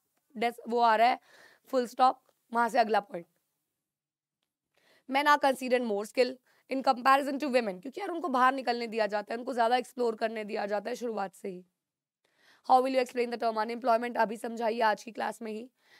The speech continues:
डिसगाइज और सीजनल में डिफरेंस भी बता दिया और एजुकेटेड अनएम्प्लॉयमेंट के बारे में भी बता दिया। आपको क्या लगता है कि किस सेक्टर में सबसे ज्यादा एम्प्लॉयमेंट जनरेट हो सकती है?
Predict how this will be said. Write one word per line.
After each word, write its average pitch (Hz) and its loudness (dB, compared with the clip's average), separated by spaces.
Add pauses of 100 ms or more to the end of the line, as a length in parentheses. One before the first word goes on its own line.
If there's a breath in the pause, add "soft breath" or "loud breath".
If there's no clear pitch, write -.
(120 soft breath)
डिसगाइज 233 0
और 247 0
सीजनल 233 -10
में 240 -6
डिफरेंस 220 -8
भी 226 -10
बता 214 0
दिया 220 -6 (540 soft breath)
और 220 6
एजुकेटेड 233 -4
अनएम्प्लॉयमेंट 214 -2
के 269 -6
बारे 196 0
में 196 -10
भी 190 -10
बता 185 -8
दिया। 196 -12 (480 soft breath)
आपको 226 0
क्या 269 2
लगता 220 0
है 196 -6 (300 soft breath)
कि 247 -10
किस 311 -6
सेक्टर 247 0
में 240 -8
सबसे 233 -10
ज्यादा 233 0
एम्प्लॉयमेंट 233 -4
जनरेट 214 -6
हो 220 -8
सकती 247 -8
है? 247 -2